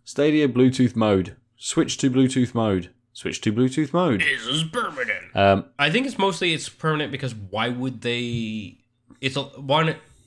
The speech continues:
Speaker 2: while it's on the Wi-Fi, it can go to websites and update itself. Once on Bluetooth, you'd have to push a thing. Why would they release
Speaker 1: Sure.
Speaker 2: the Wi-Fi S D K or the Wi-Fi, like, image when there's no reason anyone wants it?
Speaker 1: Mm, mm.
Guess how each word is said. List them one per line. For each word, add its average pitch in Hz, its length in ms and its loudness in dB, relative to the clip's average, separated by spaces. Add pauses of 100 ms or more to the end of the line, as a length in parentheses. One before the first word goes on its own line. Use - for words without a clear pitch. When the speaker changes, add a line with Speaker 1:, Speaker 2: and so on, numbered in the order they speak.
(180)
Speaker 2:
while 143 260 -4
it's 135 120 -10
on 147 40 -2
the 131 60 -2
Wi-Fi, 123 380 -4
it 107 160 -8
can 110 200 -10
go 107 340 -4
to 107 300 -16
websites 101 500 -10
and 92 240 -14 (200)
update 104 320 -10
itself. 120 320 -10
Once 104 200 -8
on 98 120 -10
Bluetooth, 107 440 -10 (340)
you'd 107 160 -8
have 104 140 -10
to 104 80 -12
push 135 320 -8
a 139 60 -8
thing. 135 300 -8
Why 117 140 -4
would 113 140 -8
they 110 100 -6
release 104 460 -8
Speaker 1:
Sure. 104 240 4 (440)
Speaker 2:
the - 80 -12
Wi-Fi 98 1000 -6
S 101 160 -12
D 101 160 -12
K 95 240 -8
or 107 180 -6
the 101 100 -8
Wi-Fi, 98 440 -8
like, 85 360 -14
image 92 520 -10 (580)
when 104 300 -4
there's 95 200 -6
no 107 260 -4
reason 95 340 -8
anyone 90 300 -12
wants 87 260 -12
it? 113 60 -4
Speaker 1:
Mm, 101 480 -4 (440)
mm. 98 300 -6